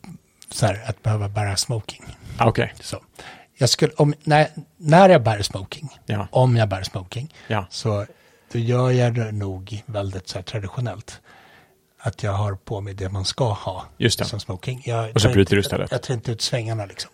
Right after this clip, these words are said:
Speaker 2: Nej.
Speaker 1: Så. Jag, och jag skulle naturligtvis ha en handknuten fluga till exempel. För att det är så här små saker som jag ändå känns viktiga. Även om inte
Speaker 2: Ja.
Speaker 1: smoking är min, mitt, min naturliga miljö.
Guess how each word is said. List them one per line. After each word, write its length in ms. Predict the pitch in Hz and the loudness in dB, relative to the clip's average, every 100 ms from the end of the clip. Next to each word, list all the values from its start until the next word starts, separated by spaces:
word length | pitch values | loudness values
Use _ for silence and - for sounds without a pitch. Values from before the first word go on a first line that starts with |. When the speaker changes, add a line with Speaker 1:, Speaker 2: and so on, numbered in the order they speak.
| - | 0
Speaker 2:
Nej. 280 | - - - | 0 0 -6
Speaker 1:
Så. 220 | - - - _ | -4 -4 -6 _
Jag, 80 | - - - - - - - - | -18 -18 -20 -20 -20 -18 -20 -10
och 100 | - | -2
jag 200 | 110 107 101 - - | 0 0 -4 -14 -18
skulle 380 | - - 117 | -12 -4 0
naturligtvis 640 | 113 120 143 131 - 107 - | 2 2 2 2 2 -2 0
ha 100 | 107 | 0
en 100 | 107 | 0
handknuten 880 | 85 - 107 - 127 113 - 104 | -2 0 -2 0 -2 -2 4 4
fluga 440 | 95 135 113 - 156 | 4 0 4 8 8
till 160 | 160 | 6
exempel. 400 | 101 - 95 - - _ - - - - | -4 -2 -6 -6 -16 _ -20 -20 -20 -14
För 100 | - | -4
att 40 | 113 | 0
det 60 | 110 | 0
är 20 | |
så 120 | - | -2
här 80 | 101 | -4
små 440 | - - 123 107 | -4 -2 -2 -2
saker 440 | 98 - 101 - 110 | -2 -4 -6 -10 -10
som 300 | - 101 98 | -8 -8 -8
jag 140 | 98 _ _ _ - | -12 _ _ _ -4
ändå 240 | 113 104 | -2 -2
känns 480 | 104 - 127 107 - | -4 2 4 4 0
viktiga. 320 | 127 - 131 | -4 -2 -4
Även 300 | - 123 123 | 2 2 4
om 120 | 147 | 4
inte 200 | 135 - | 2 0
Speaker 2:
Ja. 60 | 113 | -4
Speaker 1:
smoking 560 | - 113 120 - 120 110 | 2 2 2 0 0 0
är 80 | |
min, 380 | 104 104 104 104 110 _ | 0 -2 -2 -4 -8 _
mitt, 240 | 127 110 - | -6 -6 -4
min 300 | 117 123 113 | -2 0 0
naturliga 440 | 107 - 110 110 | 0 -2 -2 0
miljö. 260 | 107 147 | 2 2